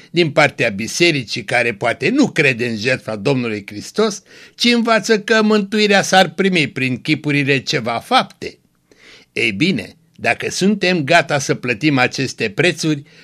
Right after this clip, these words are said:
putem să rămânem nu numai lângă Dumnezeu, ci să fim chiar în Dumnezeu. Și chiar stai să te miri, oare cum se poate ca atâția să plece de la Dumnezeu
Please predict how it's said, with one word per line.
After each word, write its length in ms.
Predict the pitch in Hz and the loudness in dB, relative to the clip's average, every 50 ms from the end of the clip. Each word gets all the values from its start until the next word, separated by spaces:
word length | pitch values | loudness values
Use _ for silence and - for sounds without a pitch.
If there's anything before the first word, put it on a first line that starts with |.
| - _ _ | -20 _ _
putem 360 | - 110 101 - 139 160 165 | -10 -10 -4 0 0 2 2
să 200 | 151 160 - 139 | 0 0 0 2
rămânem 440 | 127 131 131 131 131 127 127 127 113 | 2 2 2 2 2 2 0 0 2
nu 160 | 113 151 208 | 2 2 4
numai 360 | 254 262 226 202 165 139 123 | 4 4 4 4 4 4 2
lângă 540 | 120 117 131 170 170 156 131 110 98 107 107 | 2 0 0 2 2 2 0 -2 -4 -6 -6
Dumnezeu, 760 | 98 95 117 113 107 101 98 98 92 - 131 165 196 202 196 - - _ _ | -6 -6 -6 -4 -4 -4 -6 -6 -6 -2 0 2 2 0 -2 -6 -18 _ _
ci 180 | - 151 147 139 | -6 -6 -4 -2
să 180 | - 160 135 | -2 -2 -2
fim 400 | 123 - 165 156 147 139 135 - - | -2 0 0 0 2 0 0 -2 -2
chiar 380 | - 147 139 127 123 - - _ _ _ | 0 2 2 2 2 0 -4 _ _ _
în 380 | - 208 254 269 247 220 - - - _ _ | 0 2 4 4 4 2 0 -2 -6 _ _
Dumnezeu. 800 | - 101 110 127 123 113 110 101 101 95 - 110 101 - - _ _ _ _ _ _ _ _ _ _ _ | -12 -8 -4 -4 -2 -2 -2 -2 -4 -6 -8 -8 -10 -10 -12 _ _ _ _ _ _ _ _ _ _ _
Și 640 | - - - - - 160 156 151 147 151 - - _ _ _ | -6 -4 -2 0 2 4 4 4 4 2 -2 -8 _ _ _
chiar 240 | - 220 220 220 190 | 0 0 2 2 0
stai 320 | - - - 196 214 190 | -4 -4 0 0 2 2
să 200 | - - 185 160 | 0 -2 -4 -4
te 140 | - - 139 | -2 -2 -2
miri, 420 | 120 117 135 156 165 165 143 - - - - - _ _ _ - | -2 0 2 0 0 0 -4 -10 -16 -20 -20 -20 _ _ _ -6
oare 560 | 117 127 143 143 143 135 135 131 135 139 - _ _ _ _ _ _ _ | 0 2 4 4 4 4 2 2 0 -2 -6 _ _ _ _ _ _ _
cum 200 | - 285 311 302 | 4 4 4 4
se 260 | - - - 208 185 | 2 2 2 2 2
poate 580 | - - 170 160 165 160 165 180 170 170 - - _ _ | 2 2 2 2 2 2 0 -2 -4 -4 -6 -10 _ _
ca 180 | - 156 143 135 | 0 4 4 4
atâția 440 | 131 - - 165 139 - 156 143 139 | 4 2 0 -2 0 2 2 0 2
să 200 | - - 147 127 | 2 0 -2 -2
plece 460 | - - 220 220 190 160 - 143 135 | -2 0 2 2 2 2 2 0 0
de 140 | 120 131 120 | 0 0 0
la 140 | 120 123 | 0 0
Dumnezeu 600 | 117 101 127 120 120 117 107 113 151 185 190 190 | 0 -2 -4 -4 -4 -4 -4 -2 -2 -2 -2 -2